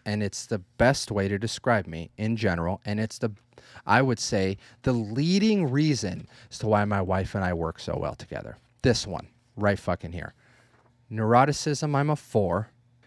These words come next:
People with exceptionally low levels of neuroticism virtually never focus on the negative elements, anxieties, and certainties of the past, present, and future. Now,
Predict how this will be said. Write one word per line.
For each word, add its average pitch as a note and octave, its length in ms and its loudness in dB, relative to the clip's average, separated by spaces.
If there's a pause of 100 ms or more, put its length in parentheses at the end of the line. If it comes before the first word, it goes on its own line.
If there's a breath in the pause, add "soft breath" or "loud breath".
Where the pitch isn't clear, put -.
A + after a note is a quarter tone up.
People E3+ 340 4
with D#3 160 6
exceptionally D#3 760 2
low B2 220 6
levels A#2+ 380 4
of A#2 120 2
neuroticism G2+ 800 0
virtually A2+ 720 2
never F#2+ 680 0 (240 soft breath)
focus - 500 0
on G#2 160 2
the G2 80 0
negative G#2 480 2
elements, G2 600 2
anxieties, F#2+ 840 2
and F#2 220 -4
certainties A#2 800 -2
of - 180 -12
the F2+ 80 -4 (120)
past, - 500 -2
present, G2 420 -2
and F#2+ 160 -8
future. - 540 -8 (440 loud breath)
Now, G#2 440 -2